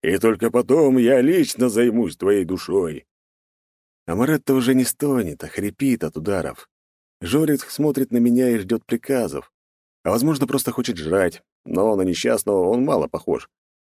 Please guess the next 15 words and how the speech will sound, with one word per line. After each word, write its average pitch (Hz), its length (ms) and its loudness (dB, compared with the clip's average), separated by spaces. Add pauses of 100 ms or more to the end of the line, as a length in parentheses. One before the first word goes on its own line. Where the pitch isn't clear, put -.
(120)
Как 120 140 -8
мне 131 120 0
показалось, 117 540 0
он 101 80 -4
совсем 120 320 -2
не 73 80 -6
ощущает 73 340 -4
боли. 76 340 -2 (640)
А 82 120 -2
мне 165 240 0
так 165 240 -4
вообще 139 480 -2
не 104 160 2
весело. 78 520 -4 (560)
Ладно, 127 720 0